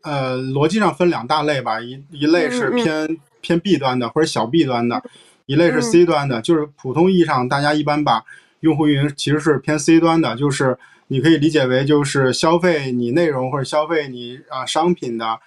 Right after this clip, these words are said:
Speaker 1: 这样的这些用户。比如说你要去提升访问的频次，对吧？从而提升D A U，或者是你让更多的让他们去做转化，
Speaker 2: 嗯。
Speaker 1: 提升你的复购。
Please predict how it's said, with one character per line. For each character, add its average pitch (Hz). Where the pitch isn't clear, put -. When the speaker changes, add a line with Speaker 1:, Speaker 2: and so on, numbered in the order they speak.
Speaker 1:
这 160
样 127
的 123
这 143
些 135
用 139
户。 117
比 127
如 135
说 160
你 135
要 135
去 143
提 -
升 170
访 139
问 147
的 143
频 123
次， 135
对 123
吧？ 123
从 -
而 147
提 143
升 147
D 147
A 147
U， 151
或 175
者 127
是 139
你 127
让 143
更 151
多 160
的 151
让 143
他 143
们 147
去 147
做 151
转 110
化， 147
Speaker 2:
嗯。 120
Speaker 1:
提 135
升 156
你 131
的 117
复 156
购。 175